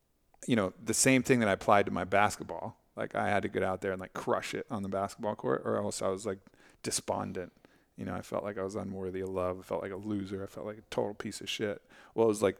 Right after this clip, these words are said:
just like that with every time I would have sex. So I would go into every time I would have sex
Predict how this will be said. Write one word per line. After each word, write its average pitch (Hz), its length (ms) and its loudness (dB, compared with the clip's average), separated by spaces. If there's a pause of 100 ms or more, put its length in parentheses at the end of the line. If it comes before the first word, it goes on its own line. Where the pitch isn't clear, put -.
(120)
just - 280 4
like 107 180 4
that 98 320 2
with 110 200 -4
every 107 240 4
time 101 260 -2
I 98 40 -4
would 101 120 -4
have 98 180 -2
sex. - 360 0
So 110 80 0
I 98 40 2
would 104 120 -2
go 110 180 4
into 104 160 -2
every 101 220 0
time 104 220 -2
I 104 40 -4
would 95 100 -2
have 107 160 0
sex 113 400 2